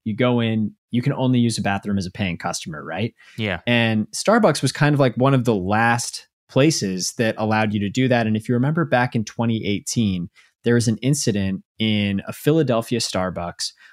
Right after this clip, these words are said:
Speaker 1: where two black men were essentially arrested for trespassing while they were waiting for a friend at the Starbucks. And
Speaker 2: Sure.
Speaker 1: following that, C E O Howard Schultz essentially allowed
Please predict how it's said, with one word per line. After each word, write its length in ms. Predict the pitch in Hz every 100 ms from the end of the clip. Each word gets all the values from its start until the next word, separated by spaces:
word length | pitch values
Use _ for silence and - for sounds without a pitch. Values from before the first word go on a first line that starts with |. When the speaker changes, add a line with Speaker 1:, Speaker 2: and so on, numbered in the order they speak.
| _
Speaker 1:
where 420 | 101 110 107 104
two 280 | 101 - 151
black 440 | 143 127 131 127 107
men 400 | 90 90 92 -
were 440 | 92 107 104 104 -
essentially 560 | 123 165 202 165 135 120
arrested 400 | 110 117 - 110
for 120 | 92
trespassing 880 | - 139 139 - 95 90 98 92 90 _ _
while 140 | - 117
they 100 | 123
were 100 | 117
waiting 320 | 110 123 123
for 200 | - 110
a 60 | 110
friend 320 | - 101 90
at 80 | 85
the 80 |
Starbucks. 560 | 92 - 92 85 82 -
And 180 | 107 -
Speaker 2:
Sure. 220 | - 143
Speaker 1:
following 380 | 156 170 131 101
that, 260 | 90 85 - _ _ _ -
C 380 | - 131 127
E 40 | 123
O 100 | 113
Howard 360 | 104 113 107 92
Schultz 520 | 127 117 95 - - 117
essentially 640 | - 127 - 113 107 98 -
allowed 580 | 113 104 101 95 90